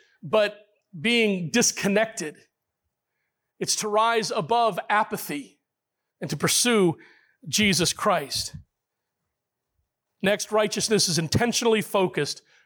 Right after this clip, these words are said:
on God and his plan. Intentional focus on God and his plan. Ezra Taft Benson said, "It's not simply enough to try to resist evil and empty our lives of sin.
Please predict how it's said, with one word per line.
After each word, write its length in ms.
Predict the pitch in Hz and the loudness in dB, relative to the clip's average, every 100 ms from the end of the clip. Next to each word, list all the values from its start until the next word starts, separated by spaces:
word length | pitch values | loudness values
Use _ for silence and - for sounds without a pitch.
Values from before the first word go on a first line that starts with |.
| - | -2
on 260 | 165 156 | -2 -2
God 440 | 165 170 170 175 151 _ | 0 2 2 0 -6 _
and 300 | - 160 165 | -2 0 -2
his 380 | 151 - 151 147 | -6 -8 -6 -8
plan. 400 | - 143 127 117 - _ _ _ _ | -10 -8 -8 -10 -18 _ _ _ _
Intentional 640 | 202 196 - 262 - 254 214 | -2 -2 -2 0 0 0 -2
focus 560 | - 214 202 135 - - _ _ | 0 0 0 -8 -8 -12 _ _
on 180 | 165 165 | -4 -2
God 280 | 156 185 185 | 0 2 2
and 60 | 180 | -2
his 100 | - | -4
plan. 440 | 196 180 139 120 - - _ _ _ _ _ _ _ _ _ _ _ _ - | 0 0 0 -4 -16 -20 _ _ _ _ _ _ _ _ _ _ _ _ -2
Ezra 240 | 190 180 | 0 0
Taft 400 | - 202 185 165 | -2 0 0 -2
Benson 400 | 160 185 - 175 | 0 2 0 -2
said, 180 | - 180 | 0 0
"It's 100 | 160 | 0
not 200 | 214 202 | 0 0
simply 340 | - 185 190 | 0 0 0
enough 200 | 180 180 | 2 0
to 80 | - | -2
try 220 | - 196 | -4 -2
to 80 | 175 | 0
resist 400 | 165 147 180 - | -2 0 0 2
evil 280 | 185 175 160 | 0 2 2
and 80 | 165 | 0
empty 220 | 160 170 | 0 0
our 120 | 160 | 0
lives 320 | 165 170 165 | 2 0 0
of 80 | 143 | -4
sin. 460 | - - 214 160 | -2 2 2 2